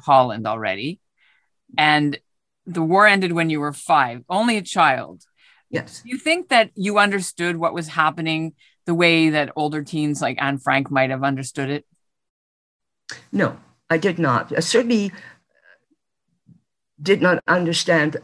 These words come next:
Speaker 2: any of that because it was not explained to me. However, um, I, I knew I was different. I knew that I had to be very cautious because they always told me to hide and stay, don't go there, don't go here. And the boys would go down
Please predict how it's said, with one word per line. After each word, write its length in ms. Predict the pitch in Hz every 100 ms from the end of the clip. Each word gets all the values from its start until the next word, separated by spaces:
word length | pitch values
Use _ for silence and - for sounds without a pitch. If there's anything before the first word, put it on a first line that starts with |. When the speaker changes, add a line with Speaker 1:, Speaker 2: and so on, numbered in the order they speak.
| -
Speaker 2:
any 180 | 196 170
of 120 | 127
that 260 | 123 92
because 300 | - 160 175
it 120 | 165 165
was 160 | 175
not 160 | 180 151
explained 460 | - - 196 196
to 80 | -
me. 200 | 135 80 - _ _ -
However, 520 | 180 185 170 143 123 -
um, 680 | 147 156 151 143 131 123 _ _ _ _ _ _ _ _ _ 170
I, 200 | 180 - -
I 100 | 170
knew 320 | 175 202 226
I 120 | 170
was 180 | 170 160
different. 680 | - 220 - 127 139 - - _ _ _ _ _ 170
I 100 | 175
knew 500 | 196 208 214 208 - - -
that 180 | - 185
I 80 | 170
had 180 | 190 185
to 60 |
be 120 | 170 170
very 200 | 175 156
cautious 600 | - 156 151 170 190 -
because 320 | 180 180 175
they 100 | 196
always 300 | 160 180 175
told 280 | - 196 170
me 120 | 147
to 100 | 139
hide 460 | 156 139 135 98 - _ _ _ _ _ _ _ _ _ _
and 360 | 160 175 160 165
stay, 420 | - 196 185 175 -
don't 220 | 175 190
go 160 | 165 170
there, 260 | 165 165
don't 240 | 160 170 175
go 120 | 175
here. 320 | 170 165 156
And 340 | - 165 139 160
the 60 |
boys 340 | 151 175 185 165
would 140 | 147
go 100 | 165
down 400 | 156 151 165